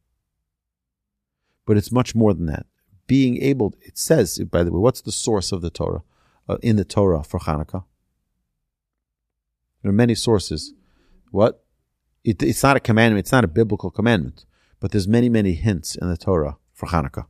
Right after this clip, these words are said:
Many hints. Like the twenty-fifth, we know the, the twenty-fifth day of Kislev. The twenty-fifth word in the Torah is light.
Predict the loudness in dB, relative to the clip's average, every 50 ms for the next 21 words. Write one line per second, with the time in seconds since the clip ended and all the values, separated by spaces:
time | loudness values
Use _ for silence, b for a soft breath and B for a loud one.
0 | _ _ -2 2 2 4 4 4 4 4 2 2 2 2 2 0 0 -2 -4 -8
1 | -10 -12 -12 -14 _ _ _ _ _ _ _ _ _ _ _ 0 2 2 2 2
2 | 0 -2 -8 -20 _ _ _ _ _ _ _ _ _ _ _ _ -12 -12 -8 -2
3 | 0 2 2 2 0 0 2 2 2 2 2 -2 -10 -6 -4 -2 0 2 2 2
4 | 0 -2 -6 -8 -10 -12 -6 -4 -2 -2 -2 -2 -2 -2 -4 -4 -6 _ 2 2
5 | 2 2 2 -2 -6 -10 _ _ _ _ _ _ _ _ _ _ _ _ _ _
6 | _ _ _ _ -2 2 2 4 2 2 0 -4 -10 -4 -2 -2 -2 0 0 0
7 | 2 2 0 -2 -8 _ _ _ _ _ _ _ _ _ _ -20 _ -2 0 2
8 | 2 2 0 0 -2 -4 -4 -2 -2 0 2 2 2 0 -4 -6 -4 -4 -2 0
9 | 0 -2 -2 -4 -8 -8 -4 0 0 0 0 0 -4 -10 -18 -18